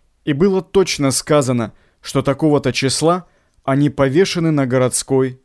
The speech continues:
площади. Мы сами видели трупы с табличками на груди. А лица их были закрыты мешками?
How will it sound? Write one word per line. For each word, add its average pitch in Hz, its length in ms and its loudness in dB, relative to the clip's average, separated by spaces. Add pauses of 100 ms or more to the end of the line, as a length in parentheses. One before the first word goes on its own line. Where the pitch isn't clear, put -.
(100)
площади. 120 600 -4 (600)
Мы 160 160 2
сами 202 360 2
видели 139 380 2
трупы 165 440 -2
с - 140 -4
табличками 127 720 -2
на 117 120 -2
груди. 120 520 -4 (560)
А 143 100 2
лица 165 360 0
их 135 140 0
были 156 220 2
закрыты 143 540 -2
мешками? 131 640 -2